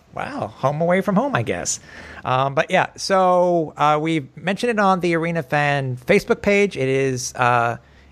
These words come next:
it is pinned to the top of our Twitter feed, um, but, and it is also on our message boards. So again, it'll be this Saturday at four P M. It'll probably be only about for an hour or so 'cause the three of us,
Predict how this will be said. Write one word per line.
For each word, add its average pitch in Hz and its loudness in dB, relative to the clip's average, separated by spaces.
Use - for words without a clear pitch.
it 131 -4
is 135 -2
pinned 208 0
to - -12
the 165 -2
top 151 2
of 131 0
our 117 2
Twitter 185 2
feed, 240 -2
um, 123 0
but, 135 4
and 139 0
it 139 0
is 147 4
also 160 4
on 135 4
our 135 4
message 127 -2
boards. - -12
So 135 6
again, 151 2
it'll 135 -2
be 131 0
this 143 0
Saturday 202 2
at 127 -4
four 185 0
P 196 -2
M. 190 0
It'll 160 -12
probably 190 2
be 196 4
only 190 0
about 175 0
for 147 0
an 143 -6
hour 170 0
or 208 -2
so 208 0
'cause 139 -2
the 131 -14
three 143 -2
of 139 -2
us, - -2